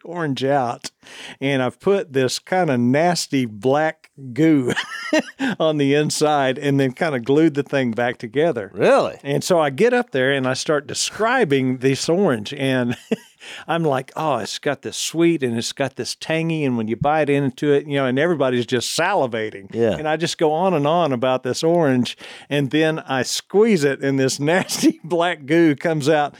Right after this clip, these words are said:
Speaker 1: and lands on the stage, and everybody's horrified. And I'm like, "It's not what the outside looks like. This is, this is
Speaker 2: Yeah.
Speaker 1: what religion does."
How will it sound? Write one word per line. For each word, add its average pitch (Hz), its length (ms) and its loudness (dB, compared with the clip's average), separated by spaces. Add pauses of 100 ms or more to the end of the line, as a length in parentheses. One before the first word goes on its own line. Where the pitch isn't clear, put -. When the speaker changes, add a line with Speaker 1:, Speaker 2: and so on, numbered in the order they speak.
(140)
Speaker 1:
and 156 200 2
lands 160 340 2
on 151 160 2
the 139 80 0
stage, 180 420 2
and 135 120 2
everybody's 123 540 0
horrified. 110 800 0 (300)
And 143 120 0
I'm 151 160 0
like, 131 240 0
"It's 156 240 -6
not 185 500 0
what 143 220 -2
the 127 180 -4
outside 143 720 -2
looks 127 340 -2
like. - 360 -4
This 139 160 -2
is, 143 160 -2
this 175 240 0
is 180 80 -6
Speaker 2:
Yeah. 165 60 -4
Speaker 1:
what 143 140 2
religion 123 600 2
does." 113 520 -4